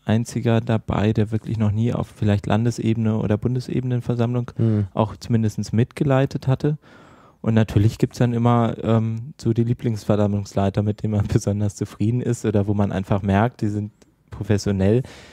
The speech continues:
Speaker 1: Mich hat wie immer sehr überrascht, äh, Nojum, also Miriam,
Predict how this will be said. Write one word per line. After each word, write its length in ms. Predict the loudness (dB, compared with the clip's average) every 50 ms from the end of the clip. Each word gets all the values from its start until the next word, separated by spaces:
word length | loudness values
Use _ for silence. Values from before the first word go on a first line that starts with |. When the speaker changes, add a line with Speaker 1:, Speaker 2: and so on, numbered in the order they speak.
| -20 _ _
Speaker 1:
Mich 300 | 0 0 0 0 -4 -10 -4
hat 260 | -2 -2 -2 -2 -2
wie 160 | -2 0 2 2
immer 400 | 4 4 4 4 4 2 0 2
sehr 200 | 2 2 2 2
überrascht, 580 | 2 2 0 2 2 2 0 0 -4 -10 -12 -6
äh, 380 | -2 0 2 2 2 0 -2 -4
Nojum, 640 | -4 -2 0 0 0 0 0 0 0 0 -2 -4 -6
also 260 | -4 -2 -2 0 0
Miriam, 540 | 0 0 0 0 2 2 2 0 0 -2 -4